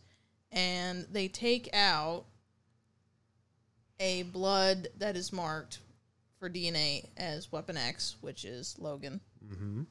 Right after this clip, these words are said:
Speaker 1: So they take that, put it in the case, and leave, which is leading up to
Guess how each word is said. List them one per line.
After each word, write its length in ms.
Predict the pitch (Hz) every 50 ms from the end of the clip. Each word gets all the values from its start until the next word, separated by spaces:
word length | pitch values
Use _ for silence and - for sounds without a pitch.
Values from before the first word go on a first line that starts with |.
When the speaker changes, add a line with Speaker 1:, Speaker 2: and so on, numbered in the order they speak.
| _
Speaker 1:
So 160 | - - - 156
they 160 | 151 151 -
take 380 | - - 202 208 226 220 -
that, 340 | - 190 175 170 165 160 - - - - _ _ _ _ _ _ _
put 100 | 294 294 311
it 100 | 277 254
in 80 | 233
the 60 | 208
case, 580 | 196 - 214 190 180 175 175 170 - - - - - - - _ _ _ _ _
and 400 | - 175 175 170 165 170 175 170
leave, 420 | 160 180 170 156 127 87 - - - - _ -
which 420 | - 175 185 175 165 - - - -
is 380 | - 160 170 170 170 175 - -
leading 460 | 180 202 196 185 180 180 180 175 170 - -
up 260 | 214 233 - - - - - _ - -
to 600 | - 226 214 208 202 196 196 196 190 190 180